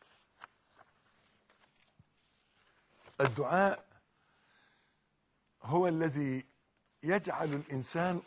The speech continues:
قريباً من الله جل جلاله. اسمع بقى هذه التعوذات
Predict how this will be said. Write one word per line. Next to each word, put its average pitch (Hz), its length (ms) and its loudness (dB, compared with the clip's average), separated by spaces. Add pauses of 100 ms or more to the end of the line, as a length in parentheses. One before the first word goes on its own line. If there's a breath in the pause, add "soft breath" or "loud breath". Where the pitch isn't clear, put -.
(100)
قريباً 151 480 0
من 131 260 -2
الله 131 380 -2
جل 127 300 -2
جلاله. 117 480 -2 (4000)
اسمع 139 320 4
بقى 120 440 4 (460)
هذه 123 720 2 (520)
التعوذات 156 1200 8